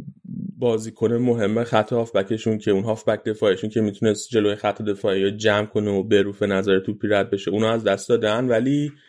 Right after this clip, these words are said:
در عین حال این اتفاقی افتاد، یه چیز هم بود، یه هدیه هم بود به سیمونه، از این جهت که مجبور شد،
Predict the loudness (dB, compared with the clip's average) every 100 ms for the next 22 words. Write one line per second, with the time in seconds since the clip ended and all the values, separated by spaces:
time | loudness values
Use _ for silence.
0 | _ _ _ -2 -2 0 -2 -2 0 0
1 | -2 -2 -2 0 -2 -2 -2 0 0 0
2 | -2 -4 0 2 2 0 -2 -2 0 0
3 | 0 -2 -4 -4 0 0 2 0 0 0
4 | 0 0 -2 -2 -2 0 0 0 0 0
5 | 0 0 0 0 0 0 2 0 -2 0
6 | 2 2